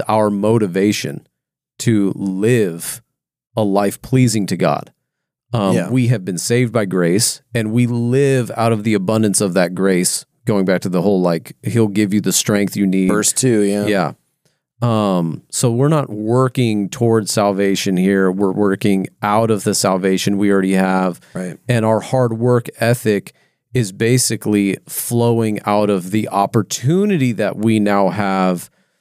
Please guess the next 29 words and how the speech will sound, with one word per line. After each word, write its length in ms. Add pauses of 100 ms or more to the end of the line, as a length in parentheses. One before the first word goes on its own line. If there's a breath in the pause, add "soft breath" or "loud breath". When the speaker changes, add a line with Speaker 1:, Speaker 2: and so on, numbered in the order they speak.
(200)
Speaker 1:
to 440
know 480
Christ, 680
to 60
become 540
like 380
him, 300
to 100
be 160
used 560
by 240
him. 420 (380 soft breath)
It's 100
like, 160
this 180
is 120
a 80
really 500
exciting 560
thing. 320
Like, 180
I 120
wanna 240
give 340 (140)
everything 560
I 120
have 380
to 120
this 500